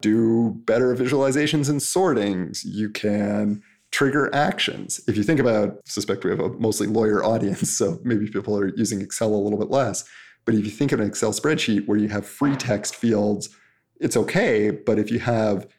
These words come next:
actual structured text fields like exact dates or numbers or drop-down choices, it's just so much more powerful. Like, you can sort based on those drop-downs, uh, or sort based on the dates, and it's so much more powerful. And the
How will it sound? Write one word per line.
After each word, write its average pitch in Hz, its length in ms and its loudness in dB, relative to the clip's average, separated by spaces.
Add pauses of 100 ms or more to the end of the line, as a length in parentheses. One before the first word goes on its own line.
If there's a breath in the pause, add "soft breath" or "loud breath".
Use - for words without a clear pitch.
(180 soft breath)
actual 120 300 2
structured - 500 0
text - 300 -6
fields 95 360 0
like - 340 -6
exact 110 520 -2
dates 110 440 0
or 113 100 2
numbers 113 640 0 (260 loud breath)
or 104 540 2
drop-down 107 920 0
choices, 104 720 0 (280 soft breath)
it's 127 220 0
just - 240 0
so 131 120 2
much 117 200 0
more 98 120 0
powerful. - 500 -4
Like, - 180 -12
you - 100 -8
can - 280 -8
sort - 640 0
based 104 380 0
on 104 160 0
those 101 160 -2
drop-downs, - 880 -2
uh, 95 220 -4
or 95 160 -4
sort - 400 0
based - 240 0
on 95 100 0
the 90 60 -4
dates, 101 440 -2
and 107 100 0
it's 101 100 -6
so 110 60 -2
much 101 140 -6
more 98 80 0
powerful. 120 680 0
And 107 260 0
the 104 340 -2